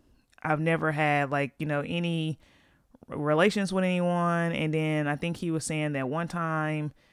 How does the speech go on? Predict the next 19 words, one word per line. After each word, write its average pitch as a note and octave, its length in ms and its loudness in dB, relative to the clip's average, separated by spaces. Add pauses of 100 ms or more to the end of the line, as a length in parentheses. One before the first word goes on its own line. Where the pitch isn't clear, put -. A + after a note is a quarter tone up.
(380)
he, E3 560 0
um, C#3 560 -2 (640)
I F#3+ 100 2
think B3+ 160 2
he F4 80 2
said C#4 200 0
he A#3 120 2
got, F3 180 6
like, F3 140 2
consensual, D#3+ 920 -2 (840)
um, C#3+ 560 0 (220)
I - 60 2
think A#4 140 0
he B4+ 60 2
said F#4+ 120 6
he D#4 100 4
got F#3 160 8
consensual, D#3 500 2
like, C#3 220 2